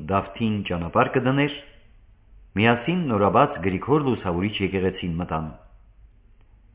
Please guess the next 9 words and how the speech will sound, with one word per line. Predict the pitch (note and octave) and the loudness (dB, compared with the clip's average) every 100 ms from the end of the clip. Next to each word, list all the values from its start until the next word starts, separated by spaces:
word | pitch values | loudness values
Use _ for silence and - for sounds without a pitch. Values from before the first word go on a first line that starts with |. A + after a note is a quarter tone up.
| - - F2+ | -20 -10 -6
Ընկերուհիները | G2 A#2 A#2+ B2+ F3 D#3 | 0 4 4 4 4 4
եկեղեցի | B2 A2+ A#2 B2 E3 | 2 0 -2 0 0
աճույքով | D3+ C#3+ D#3 D#3 C3 | 2 0 0 2 2
էին | F2+ E2+ | 2 -2
գնում։ | E2 E2 D#2 - - - - - - - - - | -4 -6 -8 -10 -18 -20 -20 -20 -20 -20 -14 0
Մոմը | F#3+ D3+ | 2 4
վառում | F#2+ F#2+ G2+ C3+ C3+ | 4 4 4 2 2
էին, | B2 A#2+ | 2 0
աղոթում, | F2+ D#2+ E2+ - B2+ | -2 -2 -4 -2 -2